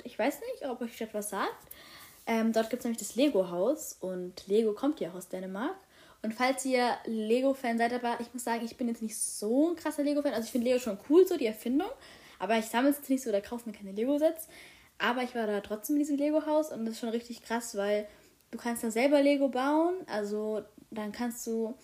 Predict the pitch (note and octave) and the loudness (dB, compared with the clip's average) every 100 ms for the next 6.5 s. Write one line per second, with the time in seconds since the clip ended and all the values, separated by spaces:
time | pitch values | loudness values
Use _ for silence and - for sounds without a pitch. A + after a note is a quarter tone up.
0 | - - - _ A3+ A3+ - D4+ C#4+ D4+ | -20 -20 -20 _ -2 0 4 6 8 6
1 | D4 C#4+ C4 C4 C4+ C4+ C4 A3 - A3 | 4 2 2 0 0 0 -2 -4 -8 -6
2 | A3 A3 - - G#3 G#3 G#3 A3 G#3 G#3 | -6 -8 -12 -10 -8 -8 -8 -6 -6 -6
3 | G#3 - G#3 - - G#3+ C4+ D#4+ - E4+ | -6 -6 -6 -8 -4 -4 -2 -6 -4 -4
4 | G4 B4+ - - _ A#3 A#3 A#3+ A#3 A3 | -4 -8 -16 -20 _ -8 -6 -6 -4 -4
5 | G#3 G#3 G#3+ F#3+ F3 A3+ C4+ E4 D#4+ D#4 | -2 -2 -4 -4 -2 -2 0 -4 -4 -4
6 | D#4+ D#4+ D4+ D4+ D#4+ | 0 4 4 2 -2